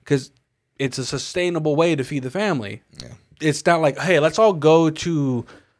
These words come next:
Speaker 1: a fucking price." Like, we went to a few restaurants that were very nice, you know,
Speaker 2: Yeah.
Speaker 1: 'cause we were like, "We're there. We have to go get some fucking, like, mariscos and shit," you know? We
Speaker 2: Yeah.
Speaker 1: gotta fucking, although I did get mad about the first place. We went to a fucking oyster pa-,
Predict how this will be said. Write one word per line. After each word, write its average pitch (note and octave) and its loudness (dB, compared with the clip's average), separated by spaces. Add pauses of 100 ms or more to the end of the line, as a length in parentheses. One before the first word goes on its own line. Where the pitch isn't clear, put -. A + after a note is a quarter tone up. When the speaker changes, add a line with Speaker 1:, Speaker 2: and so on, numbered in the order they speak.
Speaker 1:
a - -4
fucking D3+ -2
price." D#3 0
Like, D#3 -4
we B3 0
went B3 0
to G#3+ -2
a D3+ 0
few D3+ -4
restaurants C3 -2
that A2 -8
were A2 -8
very D3+ -2
nice, B2 -8
you E3+ -2
know, E3+ 2
Speaker 2:
Yeah. - -6
Speaker 1:
'cause C3+ -4
we D#3 -4
were D3+ 2
like, C3 0
"We're D#3 2
there. F#3 4
We D#3+ -2
have D3+ -4
to C#3+ -8
go C3 -4
get B2 -8
some A#2 -10
fucking, A#2+ -6
like, A#2 -10
mariscos B2 -10
and A#2 -12
shit," A#2+ -4
you C#3 -2
know? D3+ 0
We D#3 0
Speaker 2:
Yeah. F3 2
Speaker 1:
gotta D#3 2
fucking, A#2+ -4 (840)
although B2+ 2 (240)
I C3+ 4
did D3+ 4
get F3 4
mad D#3+ 2
about C#3+ 0
the C3+ -6
first C#3 -2
place. G2 -8
We C#3+ -2
went D#3+ -2
to F3+ 4
a D3+ 4
fucking F3 -4
oyster D3+ -4
pa-, B2 -6